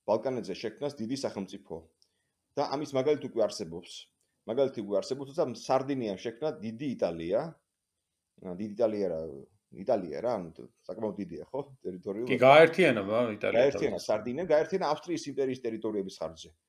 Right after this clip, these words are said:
Speaker 1: ლომბარდიის და ვენეციის ხარჯზე მათ შორის. და ეხლა სწორედ იგივე საფრთხე მოდის ბალკანეთს უკვე სერბეთიდან, რომელიც უმიზნებს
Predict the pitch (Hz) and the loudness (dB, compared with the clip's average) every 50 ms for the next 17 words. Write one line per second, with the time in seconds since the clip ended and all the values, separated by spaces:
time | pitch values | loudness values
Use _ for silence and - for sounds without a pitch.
0 | _ _ _ _ - 95 113 113 120 117 104 101 107 101 90 92 85 90 92 95 | _ _ _ _ -6 -2 -2 2 2 2 2 2 -2 -6 -4 -4 -4 -4 -4 -6
1 | 87 - - 90 78 - - 76 80 82 82 80 82 78 92 98 - - 117 123 | -8 -8 -10 -12 -12 -10 -12 -12 -12 -12 -14 -14 -10 -8 -10 -8 -6 -4 -2 -2
2 | 147 185 202 202 - - _ _ _ _ _ _ _ - 165 180 175 160 160 - | -2 -2 -4 -6 -8 -16 _ _ _ _ _ _ _ -6 -2 0 0 0 0 -2
3 | 196 196 190 - 165 170 151 139 135 135 160 147 127 - - 120 - - - 117 | -4 -4 -4 -2 -4 -2 -2 -4 -4 -2 0 0 0 2 0 -2 -2 -2 -6 -6
4 | 107 107 95 92 - - 98 104 107 - 123 120 120 104 - - 98 - 90 87 | -6 -6 -8 -8 -4 -2 0 0 0 0 -2 -2 -2 -4 -6 -8 -10 -8 -8 -6
5 | - 110 98 101 117 113 - 120 127 160 156 127 127 147 151 - 117 110 117 120 | -2 -2 -2 -2 -2 -6 -4 -2 -2 0 0 0 0 -2 -2 -4 -4 -4 -4 -4
6 | 110 110 139 175 170 165 | -4 -2 -4 -4 -4 -6